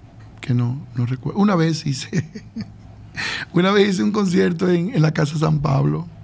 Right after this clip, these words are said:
que se llamaba Entre el Amor y el Cielo. ¡Wow! Me acordé. Y, y me había soñado como dos días <laughs> antes que el concierto estaba vacío. <laughs> Y vi, iba con un temor. No, no, no se explotó,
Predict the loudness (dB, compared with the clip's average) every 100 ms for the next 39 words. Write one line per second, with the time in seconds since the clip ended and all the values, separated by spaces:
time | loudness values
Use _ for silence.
0 | -20 -20 -20 -14 -14 -12 -4 0 2 4
1 | 4 2 2 2 2 4 4 4 2 2
2 | 2 2 2 2 2 -2 -8 -14 -6 -4
3 | -4 -8 -8 -6 -2 0 2 0 -2 -10
4 | -20 -18 -18 -18 -18 -18 -20 -20 -6 2
5 | 4 6 6 4 0 0 4 6 6 4
6 | 2 2 4 2 2 2 2 2 4 2
7 | 2 -2 -2 -4 -4 -10 -18 -12 -8 -8
8 | -10 -6 0 2 2 2 2 0 -4 -4
9 | -2 -4 -2 2 2 2 -4 -8 -12 -16
10 | -14 -14 -14 -14 -14 -16 -16 -18 -18 -18
11 | -18 -20 -16 -14 -12 -12 -6 -2 0 2
12 | 2 2 2 2 2 2 0 2 2 2
13 | 2 0 0 2 2 0 0 0 0 2
14 | 2 2 2 0